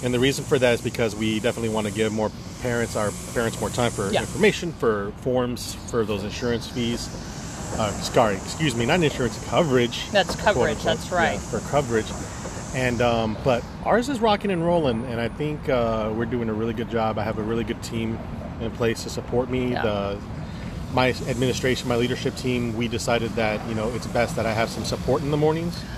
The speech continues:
Speaker 2: You will. You'll
Speaker 1: Yeah.
Speaker 2: a hundred percent need support in the mornings and at lunch. That's,
Speaker 1: So,
Speaker 2: those are the big
Speaker 1: yeah.
Speaker 2: two times. Um, after school, not so much. I mean, my campus is a little different. We've been one-to-one for a year now.
Speaker 1: Yeah.
Speaker 2: So a couple of our other campuses in the district are coming in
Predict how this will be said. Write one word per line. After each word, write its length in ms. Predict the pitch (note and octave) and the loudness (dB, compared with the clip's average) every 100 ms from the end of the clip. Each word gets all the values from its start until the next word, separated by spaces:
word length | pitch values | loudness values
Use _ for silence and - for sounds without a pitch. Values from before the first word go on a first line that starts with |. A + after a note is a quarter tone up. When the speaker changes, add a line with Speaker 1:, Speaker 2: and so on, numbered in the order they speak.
| - C4 | -4 0
Speaker 2:
You 260 | A3 A#3+ | 2 6
will. 260 | A3 G3 D3 - | 8 6 4 2
You'll 140 | G#3+ | 6
Speaker 1:
Yeah. 60 | G#3 | 6
Speaker 2:
a 40 | |
hundred 220 | A#3 A#3+ | 6 2
percent 280 | B3 - A3+ | 0 -2 0
need 160 | A3+ F#3 | -2 -4
support 320 | - G#3+ G#3 | -4 -2 0
in 40 | |
the 60 | G3+ | 0
mornings 460 | G3 G3+ A3 A3+ - | 2 4 2 0 0
and 160 | F#3+ | 0
at 100 | F3 | 0
lunch. 320 | E3 A2+ - | 0 -2 0
That's, 180 | G#3 G3+ | 4 6
Speaker 1:
So, 160 | A#2+ D#3+ | 6 8
Speaker 2:
those 200 | C4 B3+ | 6 6
are 40 | |
the 80 | A#3 | 2
big 100 | A#3 | 4
Speaker 1:
yeah. 80 | A#3 | 4
Speaker 2:
two 180 | G3+ G#3+ | 2 0
times. 520 | G#3+ G3+ A3+ A#3+ - | 2 2 2 -2 -2
Um, 220 | - G#3+ G#3 | 4 4 4
after 300 | C#4+ G#4 G#4+ | 2 2 0
school, 200 | - D#4 | 0 0
not 220 | C4 - | 0 -2
so 100 | A#3+ | 0
much. 160 | A3+ - - - - | 0 0 -6 -10 2
I 40 | |
mean, 200 | B3+ C4 | 4 6
my 200 | B3 B3+ | 6 6
campus 360 | C4 C4+ C4 A3 | 4 2 2 -4
is 60 | G#3+ | 2
a 40 | |
little 160 | A#3+ A#3 | 6 6
different. 460 | F#3+ F#3 G#3+ G3+ G3+ | 6 4 2 2 2
We've 220 | A3 G#3+ | 2 2
been 200 | A3 G#3 | 2 2
one-to-one 520 | F#3+ G3+ F#3+ F#3 G3 | 2 2 4 4 2
for 300 | - F#3+ F#3 | 2 4 4
a 60 | G#3 | 2
year 220 | F#3+ E3+ | 2 4
now. 200 | D#3 D3 E3+ | 4 2 2
Speaker 1:
Yeah. 260 | C3 A#2+ F#2+ - | 4 4 2 -4
Speaker 2:
So 480 | - G3 F3 E3+ E3+ - - - - - | 4 6 8 4 2 -6 -10 -10 -12 -10
a 40 | |
couple 340 | - C4 C4 | 4 6 8
of 100 | C4 | 8
our 140 | A#3+ A3 | 8 6
other 160 | G#3+ | 6
campuses 580 | A3 A3+ G#3 A3 A3 G3 | 2 -2 -2 -2 -2 0
in 60 | G3+ | 0
the 80 | F#3 | 0
district 400 | F#3+ - G3+ G3 | -2 0 0 0
are 40 | |
coming 280 | - F#3+ F#3 | -2 0 2
in 200 | F3 | 2